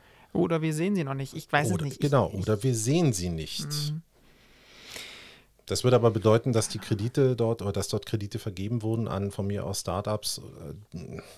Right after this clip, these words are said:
Speaker 2: wo nichts ist. Also
Speaker 1: Wo
Speaker 2: so ein
Speaker 1: nichts.
Speaker 2: bisschen, d-, das hatten wir ja auch schon. Ich denke da an die New Economy Blase. Da warst du, glaub ich, noch gar nicht geboren.
Speaker 1: Nee.
Speaker 2: Nee, da,
Speaker 1: Nee.
Speaker 2: das hast du nicht
Speaker 1: Nee.
Speaker 2: mitbekommen. Das, das war auch herrlich absurd, muss ich ja an dieser Stelle mal sagen. Auch wieder übrigens als Zuschauer war das so, so, so schön absurd.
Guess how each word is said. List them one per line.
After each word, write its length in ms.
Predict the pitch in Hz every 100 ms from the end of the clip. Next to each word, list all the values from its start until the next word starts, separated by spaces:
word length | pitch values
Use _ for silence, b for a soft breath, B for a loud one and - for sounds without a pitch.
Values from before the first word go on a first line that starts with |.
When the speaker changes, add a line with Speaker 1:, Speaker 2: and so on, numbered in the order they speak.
| B _ -
Speaker 2:
wo 160 | 104
nichts 340 | 92 90 - -
ist. 340 | 139 - -
Also 220 | - 90
Speaker 1:
Wo 40 | 87
Speaker 2:
so 80 |
ein 20 | 95
Speaker 1:
nichts. 40 | 104 -
Speaker 2:
bisschen, 180 | 107 95 B B B
d-, 80 | - - 104
das 240 | 104 - -
hatten 240 | - 110
wir 120 | 80
ja 140 | 80 -
auch 160 | 95
schon. 260 | - - 78
Ich 160 | 78 -
denke 280 | 92 92
da 40 | 90
an 80 | 95
die 60 |
New 200 | 95 98
Economy 460 | 90 - 110 123 120
Blase. 520 | 110 104 110 110 107 B B B B B -
Da 120 | 85
warst 220 | 90 -
du, 40 | 90
glaub 120 | 80
ich, 60 |
noch 80 | 95
gar 80 | 80
nicht 140 | 78
geboren. 440 | - 71 82 135 139 b b b b b b b _ -
Speaker 1:
Nee. 120 | - _ -
Speaker 2:
Nee, 180 | 101 82 -
da, 100 | 90
Speaker 1:
Nee. 160 | - 101 85
Speaker 2:
das 180 | - 101
hast 160 | 98 -
du 40 |
nicht 140 | 98 156
Speaker 1:
Nee. 80 |
Speaker 2:
mitbekommen. 380 | 147 123 - 110
Das, 220 | 95 -
das 220 | - - -
war 100 | -
auch 200 | - -
herrlich 440 | - 85 73 -
absurd, 400 | - 90 80 -
muss 160 | 92 82
ich 120 | 85
ja 60 | 95
an 60 |
dieser 200 | 82 90
Stelle 260 | - 98 87
mal 180 | 85 82
sagen. 240 | 87 104
Auch 220 | 143 -
wieder 140 | 165 147
übrigens 340 | 135 131 120
als 300 | 120 - -
Zuschauer 680 | - 156 190 - 85 78 73
war 100 | 87
das 200 | 85 -
so, 100 | 90
so, 160 | 85
so 240 | 85 95 87
schön 240 | - 98
absurd. 460 | 82 - 95 104